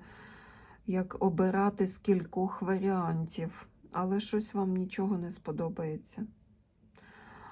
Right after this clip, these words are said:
Е, це, знаєте, як, о, зміниться настрій, і ви відмовитесь взагалі, от просто, от не хочу і все. От не хочу. Ну,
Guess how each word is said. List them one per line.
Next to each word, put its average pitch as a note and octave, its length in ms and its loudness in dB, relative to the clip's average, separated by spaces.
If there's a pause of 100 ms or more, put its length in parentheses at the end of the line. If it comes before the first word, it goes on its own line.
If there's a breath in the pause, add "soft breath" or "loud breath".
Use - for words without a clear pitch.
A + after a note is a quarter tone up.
(280 loud breath)
Е, F3 440 -2
це, - 200 -6
знаєте, F#3+ 520 2
як, F3 340 -4
о, F3+ 580 -2 (760)
зміниться G3+ 800 10
настрій, G#3 600 2 (500)
і F#3 140 2
ви G3 240 6
відмовитесь F#3 920 4
взагалі, F3 560 -2
от C3+ 240 -6
просто, - 420 -6
от - 140 -6
не C4 100 0
хочу C4+ 380 -2
і - 60 -2
все. - 320 -8 (720 loud breath)
От A#3+ 160 -2
не A#3+ 100 6
хочу. - 500 -2 (720 loud breath)
Ну, A3+ 580 2